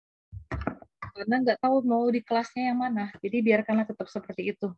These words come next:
Kerjakanlah secara biasa, tapi fisiknya dikumpul dan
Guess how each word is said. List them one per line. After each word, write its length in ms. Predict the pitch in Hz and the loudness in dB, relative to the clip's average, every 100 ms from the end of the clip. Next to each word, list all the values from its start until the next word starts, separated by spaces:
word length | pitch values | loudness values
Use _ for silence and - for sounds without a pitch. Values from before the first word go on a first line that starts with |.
| _ | _
Kerjakanlah 800 | - 190 185 185 190 180 180 175 | -6 -4 -2 -2 -2 -2 -2 -4
secara 480 | - 185 175 170 170 | -10 -14 -6 -4 -4
biasa, 480 | 165 160 165 247 269 _ _ _ _ _ _ _ _ - | -4 -4 -4 -6 -6 _ _ _ _ _ _ _ _ -8
tapi 240 | 175 202 | -4 -6
fisiknya 480 | - 190 - 220 208 | -2 -2 -2 -4 -2
dikumpul 640 | 196 - 185 175 175 165 151 _ _ - | -2 -2 -4 -4 -4 -4 -6 _ _ -14
dan 240 | - 175 | -4 -4